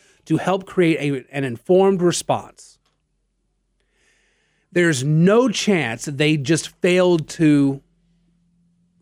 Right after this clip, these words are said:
to prepare her for social issues. They are, however,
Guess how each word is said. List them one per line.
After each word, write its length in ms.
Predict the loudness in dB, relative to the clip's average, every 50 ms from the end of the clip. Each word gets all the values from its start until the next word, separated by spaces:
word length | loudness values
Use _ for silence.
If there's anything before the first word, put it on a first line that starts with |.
| _ _ _ _ -6
to 220 | -2 0 0 0
prepare 520 | 0 -2 -4 -6 -4 -4 -2 0 0 0
her 240 | -2 -2 -4 -4 -6
for 180 | -6 -8 -10 -8
social 500 | -6 -4 -2 -2 -2 -2 -4 -6 -6 -4
issues. 640 | -6 -6 -6 -8 -14 -18 _ _ -20 -20 _ _ _ _ _ _ _ _ _ _ _ _ _ _ _ _ _ _ _ _ _ _ _ _ _ _ _ _ _ _ _ _ _ _ _ _ _ _ _ _ _ _ _ _ _ _ _ _ _ _ _ _ _ _
They 360 | -10 -4 -2 0 2 0 0
are, 420 | 0 0 0 2 2 2 0 0
however, 800 | -4 -6 -4 -4 -4 -4 -4 -4 -6 -6 -6 -6 -8 -8 -8 -10